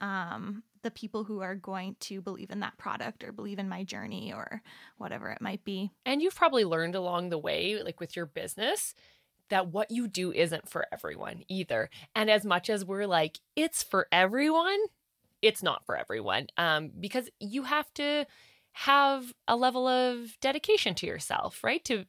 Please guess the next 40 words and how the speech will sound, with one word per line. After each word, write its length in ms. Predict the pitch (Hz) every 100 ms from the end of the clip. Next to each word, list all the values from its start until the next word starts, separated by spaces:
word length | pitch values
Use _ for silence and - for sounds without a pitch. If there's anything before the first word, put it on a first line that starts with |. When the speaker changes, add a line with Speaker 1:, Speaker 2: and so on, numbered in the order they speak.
| -
Speaker 2:
to 120 | 226
be 160 | 233 214
able 200 | 202 214
to 320 | - 208 196 - - - -
accept 460 | 196 - 156 _
the 360 | 190 185 185 175 _ -
nutrition 520 | 190 185 160 - 170
advice 400 | 170 170 170 -
that 260 | 185 170
you're 120 | - 170
being 200 | 190 185
given 400 | 165 160 175 196
and 120 | 185 -
actually 500 | 156 160 - 185 185
execute 540 | - - 185 - 120
it. 160 | 95 92 - - -
So 360 | - - 175 165
you, 480 | 143 160 196 202 -
you 140 | 196
have 240 | 196 269 269
to 80 | 226
be 240 | 233 233
willing 400 | 180 190 208 220
to 80 | 311
try, 560 | - 180 175 175 180 -
willing 300 | 175 196 247
to 80 | -
be 140 | 254
open-minded, 680 | 208 208 233 196 175 180 185 - - -
willing 420 | 160 170 190 202
to 240 | - 196
listen 260 | 180 175 208
to 60 | 240
the 60 |
recommendations, 880 | 220 208 233 226 208 175 - 214 226 -
and 160 | 180 202
some 160 | 254
people 280 | 262 277 294
just 240 | 294 277
aren't. 320 | 311 330 -